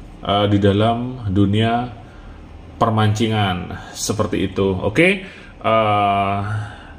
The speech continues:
saya rasa videonya sekian saja, eh, untuk update malam ini. Segera akan saya lanjutkan nanti di konten-konten berikutnya yang tentunya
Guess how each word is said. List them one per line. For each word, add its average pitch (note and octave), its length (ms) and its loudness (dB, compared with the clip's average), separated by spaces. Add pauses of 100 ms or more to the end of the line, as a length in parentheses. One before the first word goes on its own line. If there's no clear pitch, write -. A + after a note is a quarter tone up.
(640)
saya A#2 220 2
rasa A2+ 240 4
videonya C3+ 640 2
sekian A#2 760 0
saja, C#3 720 2
eh, G#2+ 180 4
untuk A2 220 2
update G2+ 400 2
malam G2+ 320 2
ini. D3 500 -2 (300)
Segera G#2+ 400 2
akan A2 160 -4
saya A2 220 -4
lanjutkan G2+ 420 0
nanti A2+ 420 2
di F#2+ 140 2
konten-konten G2 640 2
berikutnya G#2 560 4
yang A#2 160 2
tentunya A2 720 2